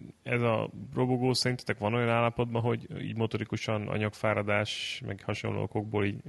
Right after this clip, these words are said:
tehát ki fogja bírni, vagy, vagy meg-, megadhatja magát? Mit, mit gondoltok?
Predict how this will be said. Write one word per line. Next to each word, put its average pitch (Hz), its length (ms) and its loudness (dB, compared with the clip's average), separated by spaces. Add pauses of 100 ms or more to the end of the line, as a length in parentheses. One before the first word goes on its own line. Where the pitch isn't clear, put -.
(340)
tehát - 160 -6
ki 120 120 0
fogja 131 300 4
bírni, 131 280 4
vagy, 117 260 4
vagy 110 300 0
meg-, 101 420 2
megadhatja 104 640 0
magát? 101 420 0 (560)
Mit, 110 200 -4
mit 110 200 -4
gondoltok? 107 460 -4